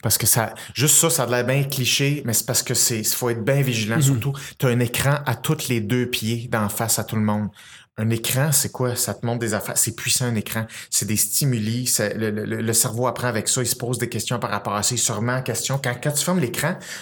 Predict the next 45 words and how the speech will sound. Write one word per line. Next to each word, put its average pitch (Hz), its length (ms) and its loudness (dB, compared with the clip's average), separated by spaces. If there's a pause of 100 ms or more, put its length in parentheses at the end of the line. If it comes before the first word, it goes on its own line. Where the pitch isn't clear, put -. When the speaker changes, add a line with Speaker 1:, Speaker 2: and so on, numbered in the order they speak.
(180)
Speaker 1:
il 143 80 0
se - 80 0
pose 139 180 0
la 135 80 2
question, « 131 320 0
OK, 139 160 -4
puis - 160 -4
moi 127 140 0
là-dedans ? 123 360 -2 (320)
Puis 117 120 -6
moi 123 120 0
là-dedans ? 120 380 -2 (300)
Puis 117 80 -8
moi, 139 100 -2
que 143 80 -4
je 113 100 -4
vais 110 80 0
faire ? » 135 340 -4 (440)
C'est, - 240 -2
c'est, - 160 2
faut 143 200 0
vraiment 165 680 2 (160)
être 127 300 -2
prêt 156 320 0
à 131 120 -2
faire 120 300 -2
face - 340 2
aux 127 80 2
écrans. 113 460 0 (280)
Puis - 100 -2
je - 20 0
pense 123 160 0
que - 40 4
ça 117 100 -2
prend 117 140 -2
une 117 100 2
éducation 131 540 2
pour 120 120 -2
dire, « 110 200 -2
Là, 123 100 0
on 160 40 0
va 123 100 -2
regarder 110 260 0
un 127 80 2
écran 120 400 -2